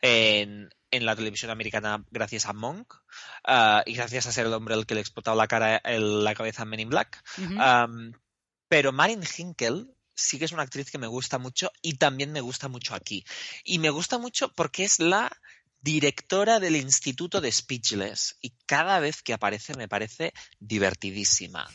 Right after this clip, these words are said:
Speaker 2: <laughs>
Speaker 1: Y, y aquí, quieras o no, se me pasa la, la simpatía a una serie, se me pasa a la otra, pero solo pienso, "Ay, ojalá te dieran un spin-off de Speechless", porque como directora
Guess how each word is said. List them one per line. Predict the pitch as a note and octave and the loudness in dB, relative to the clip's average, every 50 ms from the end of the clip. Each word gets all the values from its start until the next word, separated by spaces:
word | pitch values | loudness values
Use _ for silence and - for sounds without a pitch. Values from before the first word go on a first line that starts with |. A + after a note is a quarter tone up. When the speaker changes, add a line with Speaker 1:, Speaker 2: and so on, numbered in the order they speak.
| - - | -6 -6
Speaker 2:
<laughs> | C4 - - G4 F4 - - - | -6 -6 -6 -10 -14 -16 -14 -6
Speaker 1:
Y, | - - F3 D#3 D3 C#3+ C#3 C3+ C3+ C3+ C3+ C3 C3+ A2 E2 - | -2 2 4 4 6 6 6 4 4 4 2 0 -2 -4 -6 -6
y | E3+ F3 E3 | 0 2 2
aquí, | D#3 D3+ - - - G#3+ A#3 B3 - | 2 2 -2 -6 -8 -8 -8 -6 -4
quieras | F#3+ F#3 F#3 F3+ E3+ | -2 0 0 0 -2
o | F#3 | -6
no, | F3 F#3 G3+ A#3 D4+ - _ _ - - - | -6 -6 -8 -8 -8 -12 _ _ -14 -8 -2
se | D#3 - D#3+ | -2 -2 0
me | C#3 C3+ C3 | -2 -4 -2
pasa | - D#3+ - - - - - - - _ _ - B2+ | 0 0 0 0 0 -2 -2 -4 -8 _ _ -8 -2
la, | D#3+ D3+ C3+ - | 2 4 4 4
la | - C3 B2 | 4 2 2
simpatía | - - D3 B2+ A#2+ B2+ B2+ D#3 E3+ | 2 2 -2 -2 -4 -6 -4 -4 -6
a | F3+ | -6
una | F3+ F3 E3+ | -6 -6 -6
serie, | D#3+ F#3 F3 E3 | -6 -6 -6 -8
se | D#3 | -8
me | D#3+ F#3 | -8 -6
pasa | - C#3 - D#3 | -2 -2 0 4
a | C3+ | 4
la | A#2+ A2 | 4 4
otra, | G#2+ A2 - - F#2+ F#2 - _ | 2 -2 -4 -6 -6 -6 -6 _
pero | - C#3 B2+ A2+ | -8 -6 -6 -4
solo | - - C#3+ D3+ D#3+ | -4 -4 -4 -4 -4
pienso, | C3 A#2+ A2+ G#2+ G#2+ - - A2+ A2 - _ _ - | -4 -4 -6 -4 -4 -4 -4 -4 -4 -6 _ _ -8
"Ay, | C3 C3 C3+ C#3+ C#3 C3 B2+ B2+ C3 - _ _ - - - - _ _ _ | -6 -4 -4 -2 -4 -4 -6 -8 -12 -18 _ _ -20 -20 -20 -20 _ _ _
ojalá | - D3 - - D3+ D3+ D#3 | -10 -8 -2 0 2 2 2
te | F3 E3+ | 2 2
dieran | E3 D#3+ D#3 D3+ D3 | 2 2 0 0 -2
un | D3 C#3+ | -4 -4
spin-off | C#3+ C#3 - - - C3+ B2 B2 B2 A#2+ - - - - - _ | -4 -4 -4 -4 -6 -8 -6 -4 -6 -6 -6 -10 -14 -16 -20 _
de | - B2 A2+ | -6 -4 -2
Speechless", | G#2+ - - B2+ A2+ G#2+ - A#2+ B2 B2+ C3 - | -2 -2 -2 -4 -2 -2 0 0 0 0 0 0
porque | - - A2 G2+ - - | -4 -4 -8 -8 -8 -12
como | - - G#2 G#2 G2+ | -12 -10 -8 -6 -6
directora | G2 G#2 A2 G#2 - - - A2+ G#2+ A#2 A#2 A#2+ B2+ - | -2 -2 -2 -4 -4 -4 -2 0 2 2 2 2 0 -6